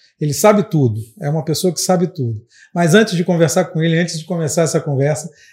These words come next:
eu quero, é, chamar a sua atenção pra quem quer fazer, principalmente podcast, videocast, é só procurar a Fornexus. É uma agência especializada, com profissionais, é, super especializados, que vão deixar o seu produto redondinho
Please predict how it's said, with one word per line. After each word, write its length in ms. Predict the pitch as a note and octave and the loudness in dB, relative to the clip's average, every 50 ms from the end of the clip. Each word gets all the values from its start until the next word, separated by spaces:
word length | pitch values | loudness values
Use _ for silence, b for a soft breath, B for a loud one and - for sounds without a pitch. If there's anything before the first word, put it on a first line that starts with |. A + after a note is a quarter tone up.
| b b - | b b -4
eu 120 | D3+ C#3+ | -4 0
quero, 400 | - E3 E3 E3+ E3+ E3 E3+ E3+ | 2 2 2 2 2 0 -2 -4
é, 300 | - D3+ D3 C#3+ C#3 C#3 | -4 -4 -2 -2 -2 -2
chamar 260 | C3 - D#3+ E3 F#3 F#3 | -2 -4 -2 0 0 0
a 40 | |
sua 160 | E3 - A3 G#3 | 0 0 0 0
atenção 340 | G#3 G3 F3+ - E3 C#3+ | 0 -2 -2 -2 -4 -4
pra 120 | B2 D#3 D3+ | -2 -4 -4
quem 220 | D3+ F3+ F3+ E3+ | -4 -4 -4 -2
quer 180 | - F3+ E3 - | -2 -2 -2 -2
fazer, 640 | - E3 C#3+ B2+ C3 C#3+ C#3 C#3 C3+ B2+ B2 C3 - - _ _ _ _ | -2 -4 -2 -2 -2 0 0 0 0 0 -2 -6 -10 -18 _ _ _ _
principalmente 800 | - A3 A3+ - - G#3 E3 D#3 D3+ C#3+ C3+ - - D3 D3+ - _ | -6 -6 -6 -4 -2 -2 -2 0 -2 -4 -4 -6 -10 -12 -12 -6 _
podcast, 720 | E3+ E3 C#3+ B2 - - E3+ F3+ F3 D#3+ C#3+ B2 - - | -2 -2 -2 -4 -4 -2 0 2 2 2 2 0 -4 -8
videocast, 680 | C3+ D#3 E3 D3+ C#3+ G#2+ - D3+ D#3 E3+ D#3+ - - - b b b b b b b - | -8 -8 -6 -6 -8 -8 -6 -6 -4 -4 -4 -6 -10 -16 b b b b b b b -8
é 80 | D#3+ | -6
só 320 | C#3 - - - G#3+ G#3+ G#3 | -6 -4 0 4 4 4 6
procurar 440 | G#3+ G#3+ F#3+ - F3 E3+ F3 F3+ | 4 2 2 4 2 2 2 2
a 40 | F#3 | 0
Fornexus. 760 | F3+ - - F#3 E3+ D#3+ D3+ C#3+ B2+ - - - - B2 A#2+ | -2 -2 -2 -2 0 2 2 2 0 0 -4 -8 -8 -4 -2
É 40 | D3+ | -2
uma 180 | E3 F3 F3 E3 | 0 0 0 0
agência 400 | D3+ B2 C3+ E3+ F3+ D#3 - F3+ | 0 0 0 0 -2 0 0 0
especializada, 1000 | F#3 E3+ - - A#3 G#3+ A3+ - G#3 F3+ D3+ B2+ B2+ C3 C3 C3+ C#3 C3+ C#3 B B B B B _ | -2 -2 -2 -2 -2 -2 0 0 0 0 0 0 0 2 2 2 2 0 -4 B B B B B _
com 100 | F3+ E3+ | -4 -2
profissionais, 720 | D3+ F3 E3 - - F3 D#3 D3+ D3+ D3 C#3 C3+ - - b b b b b _ | 0 -2 -2 -2 -2 -4 -2 -2 0 -2 -2 -2 -4 -8 b b b b b _
é, 360 | _ D#3+ D3+ D3+ D3 C#3+ C#3+ C#3+ | _ -6 -4 -4 -2 -2 -4 -4
super 420 | - - - A3+ B3 E4 - E3 | -6 -4 -2 -2 0 0 0 0
especializados, 840 | D#3 C3+ - - D3 C#3+ - D#3 D3 C#3 B2+ C3 C#3 D3 D#3 D#3 D#3 | -2 -2 -2 -4 -4 -2 -2 -2 -2 -2 -2 -2 0 0 -2 -2 -2
que 100 | - F3+ | -4 -4
vão 380 | D3+ D#3 G3 A3 A3 G#3+ - - | -4 -2 -4 -6 -6 -10 -14 -14
deixar 380 | G#3+ E3+ F3+ G3 F#3+ - A3 A3 | -6 -2 -2 -2 0 0 -2 -2
o 60 | G#3 | -2
seu 180 | G#3+ - A3 F#3 | -2 -4 -4 -2
produto 400 | G3+ G3 F#3 F#3 A3+ G3 - - | 0 -2 -2 -2 -4 -6 -6 -2
redondinho 720 | D#3+ G3 C4 C4 C4 A#3+ G#3 E3+ D3 F3 G3 G#3 G#3 G#3 | 0 0 0 0 -2 -2 -2 -2 -2 -4 -4 -4 -6 -8